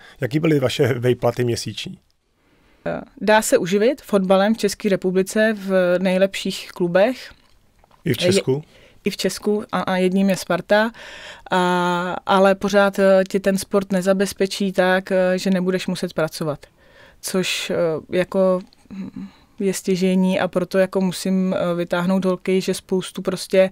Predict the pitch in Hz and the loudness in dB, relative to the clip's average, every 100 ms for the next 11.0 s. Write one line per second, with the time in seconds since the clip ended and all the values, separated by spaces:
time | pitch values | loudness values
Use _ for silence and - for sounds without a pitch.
0 | - - - - 185 190 196 180 - 190 | -4 -20 -12 0 0 2 0 0 -2 0
1 | 190 185 165 175 175 180 175 185 180 175 | 2 0 0 -2 -2 -4 -2 0 0 2
2 | 190 185 180 175 - 190 185 185 175 170 | 2 2 2 0 -2 0 2 2 0 -2
3 | 175 - - 185 - 185 175 180 - - | -6 -10 -4 -6 -4 -4 -2 -4 -8 -10
4 | - 185 185 180 180 - - - 180 170 | -8 -2 0 2 0 -6 -12 -2 0 0
5 | _ - 190 202 - 202 202 180 196 202 | _ -6 -2 -2 -2 0 2 4 2 4
6 | 190 190 - - - 185 202 202 202 190 | 2 0 -4 -12 -4 -2 2 4 4 0
7 | - 190 196 196 190 185 190 190 196 - | -2 0 2 2 2 -2 -2 0 0 -2
8 | 180 190 202 185 180 - 196 - - - | 0 2 2 2 -2 0 0 -2 -18 -18
9 | - 180 175 180 180 180 185 - 175 - | -6 -2 -2 -2 -2 -2 -4 -8 -10 -14
10 | - 190 180 185 180 180 - 180 185 | -6 -4 -2 -2 -2 -4 -4 -2 -2